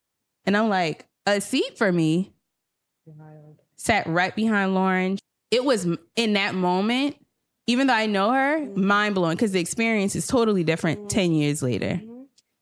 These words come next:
Speaker 1: Fast forward, we get to the end of the event. She asked to exchange phone numbers with me so that we can connect.
Speaker 2: Wow.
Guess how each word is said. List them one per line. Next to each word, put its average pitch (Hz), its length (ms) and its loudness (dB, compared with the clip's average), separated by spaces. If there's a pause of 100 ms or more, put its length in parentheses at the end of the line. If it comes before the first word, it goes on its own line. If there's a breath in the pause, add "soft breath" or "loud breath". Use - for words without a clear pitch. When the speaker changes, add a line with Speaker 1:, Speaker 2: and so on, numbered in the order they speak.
(120)
Speaker 1:
Fast 233 320 0
forward, 202 300 0
we 185 100 -2
get 180 160 -2
to 214 100 0
the 175 100 0
end 180 240 0
of 175 100 0
the 175 140 0
event. 160 420 -2 (340)
She 202 200 -2
asked 165 220 0
to 196 60 0
exchange 160 500 -2
phone 156 240 0
numbers 147 360 0
with 180 160 -4
me - 320 -6 (380)
so 196 120 0
that 156 160 0
we 180 80 2
can 180 220 -2
connect. 90 360 -4 (1600)
Speaker 2:
Wow. 190 460 -14